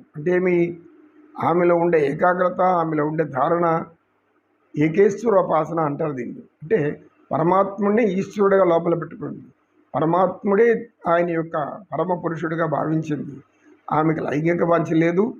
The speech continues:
శారీరక వ్యామోహం అంతకన్నా లేదు. కానీ అతనితో నృత్యం చెయ్యాలి, అతనితో నాట్యం చెయ్యాలి, అతనితో ఆడాలి, తన పాటలతో ఆయన్ని మెప్పించాలి, తన యొక్క అందంతో ఆయన్ని మురిపించాలి, ఆయన తన్మయత్వం చెందాలి.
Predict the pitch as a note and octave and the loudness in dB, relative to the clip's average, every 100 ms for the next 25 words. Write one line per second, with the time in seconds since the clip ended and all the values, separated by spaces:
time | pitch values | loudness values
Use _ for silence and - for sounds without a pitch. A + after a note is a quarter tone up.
0 | - _ _ _ _ _ _ _ - D#3+ | -16 _ _ _ _ _ _ _ 2 4
1 | F#3 F#3 F3+ E3+ E3+ E3+ E3+ D#3+ B3 E3+ | 4 2 2 2 2 2 0 -2 -4 -2
2 | F3+ G#3+ C#3+ F#2+ - _ _ _ _ _ | 0 0 -2 -8 -14 _ _ _ _ _
3 | _ _ _ - E3+ G3+ A#3 G3 F#3+ E3 | _ _ _ -6 0 2 4 2 2 0
4 | E3+ E3 D#3 D3 C#3+ F3+ E3+ F#3 F#3 F3+ | 0 0 0 -2 0 -2 0 2 4 4
5 | G#3 - - _ _ - D3+ C#3 D3 - | 2 -2 -10 _ _ -4 -2 -2 -2 -4
6 | - E3+ E3+ E3+ F#3 F#3 F3+ - - _ | -2 0 2 2 2 4 2 0 -8 _
7 | _ D#3+ D#3 D3+ - - C#3 E3 E3 G3 | _ -2 2 2 2 0 2 4 4 2
8 | - - _ E3+ D#3+ D#3+ D3+ E3+ E3+ D#3+ | -2 -10 _ -2 -2 0 0 2 2 2
9 | D3+ C#3 B2+ - E3+ E3+ F3 F3 G#3+ A3 | 0 -2 -6 -4 -4 2 4 4 2 -2
10 | - _ _ _ - E3+ F3 D#3+ D3 D#3+ | -12 _ _ _ -4 0 2 2 2 2
11 | F#3+ G3+ G3 F#3 E3 C3+ D3 E3 F3+ D#3+ | 2 2 2 0 -2 -6 -8 -6 -6 -2
12 | F3+ F3 G3 A#3 - _ _ _ _ - | 2 2 0 -2 -12 _ _ _ _ -4
13 | - F3 D3+ D3 F3+ G3+ A#3 F#3 D#3+ D#3 | -2 0 0 0 0 0 0 2 2 0
14 | C3+ | -2